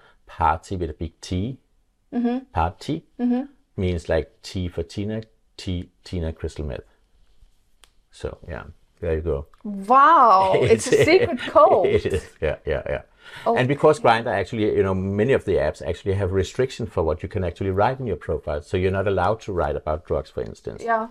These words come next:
Speaker 1: or sex working.
Speaker 2: Yeah.
Speaker 1: So you can just use all the emojis for it.
Speaker 2: Mm. It's only a matter of time until they figure it out and ban those emojis.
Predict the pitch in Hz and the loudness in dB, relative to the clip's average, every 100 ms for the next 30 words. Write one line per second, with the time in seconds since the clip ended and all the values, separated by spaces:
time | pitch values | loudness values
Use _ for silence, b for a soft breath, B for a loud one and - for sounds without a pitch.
0 | - 92 90 87 - 58 - - - _ | -2 -2 0 -2 -2 -6 -6 -10 -16 _
1 | - 220 220 98 87 92 90 87 - 90 | -6 -4 -2 -2 -2 0 0 0 -4 -8
2 | 82 - 85 85 85 92 92 - - 65 | -6 -2 -2 -2 -4 -6 -8 -10 -6 -6
3 | - _ _ _ _ - 226 226 262 285 | -8 _ _ _ _ -14 -10 -6 -8 -10
4 | 277 277 269 262 254 240 226 220 208 196 | -16 -20 -20 -18 -18 -18 -18 -20 -20 -20
5 | 185 180 165 165 - - 226 220 220 214 | -20 -20 -20 -20 -12 -6 -2 0 -2 -2
6 | 208 - 226 220 208 220 220 220 220 226 | -6 -6 -4 -4 -4 -6 -6 -4 -4 -2
7 | 220 214 214 208 220 226 247 220 180 190 | -2 -2 -4 -6 -2 -2 -2 -4 -6 -8
8 | 185 196 233 240 - | -8 -8 -10 -14 -16